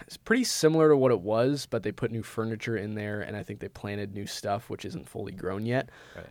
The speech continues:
Speaker 1: And I study in there sometimes. It's very, very pleasant. I
Speaker 2: Yeah,
Speaker 1: like
Speaker 2: th-,
Speaker 1: the
Speaker 2: I mean,
Speaker 1: furniture in there.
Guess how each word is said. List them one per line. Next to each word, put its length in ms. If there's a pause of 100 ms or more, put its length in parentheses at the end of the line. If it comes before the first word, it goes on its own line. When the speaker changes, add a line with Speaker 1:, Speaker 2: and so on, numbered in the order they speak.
Speaker 1:
And 200
I 120
study 320
in 40
there 140
sometimes. 460
It's 100
very, 220
very 160
pleasant. 340
I 40
Speaker 2:
Yeah, 180
Speaker 1:
like 160
Speaker 2:
th-, 0
Speaker 1:
the 100
Speaker 2:
I 80
mean, 160
Speaker 1:
furniture 160
in 60
there. 180